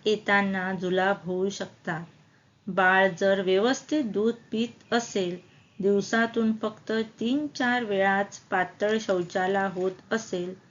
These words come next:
बाळ निस्तेज वा मलूल नसेल, तर घरच्या घरी उपाय करावे.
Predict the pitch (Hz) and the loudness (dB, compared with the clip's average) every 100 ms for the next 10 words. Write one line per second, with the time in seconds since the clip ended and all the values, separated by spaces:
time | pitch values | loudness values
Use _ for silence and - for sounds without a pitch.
0 | _ - - - 190 185 190 190 196 202 | _ -20 -20 -4 2 4 4 2 2 0
1 | 208 - 226 208 202 - 202 208 196 190 | -2 -2 2 2 0 -2 -2 0 0 0
2 | 226 294 294 240 226 - 196 190 196 - | 2 2 2 2 2 0 0 0 -4 -14
3 | - - - 220 220 190 196 - - 214 | -20 -12 0 4 4 4 2 0 -2 0
4 | 220 185 190 214 170 - 175 196 196 170 | 0 -2 -2 -2 -4 -4 -4 -4 -2 -2
5 | 180 175 | -2 -4